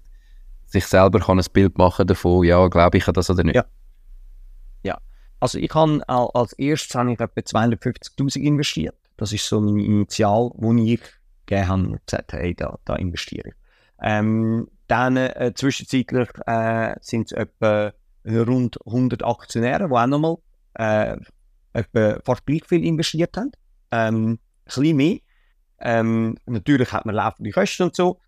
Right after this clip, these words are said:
Speaker 2: aber das ist das, wo, wo nochmal zusätzlich investiert worden ist. Mein Plan ist, dass ich gesagt habe,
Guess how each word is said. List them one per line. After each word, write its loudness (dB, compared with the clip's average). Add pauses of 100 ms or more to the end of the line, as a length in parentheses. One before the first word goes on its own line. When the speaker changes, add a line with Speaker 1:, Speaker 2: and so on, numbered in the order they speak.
(180)
Speaker 2:
aber -4
das -2
ist -2
das, 2
wo, -2
wo 2
nochmal 2
zusätzlich -6
investiert -4
worden -10
ist. -20 (960)
Mein 2 (100)
Plan 2 (640)
ist, -4 (540)
dass 0
ich -4
gesagt -2
habe, 0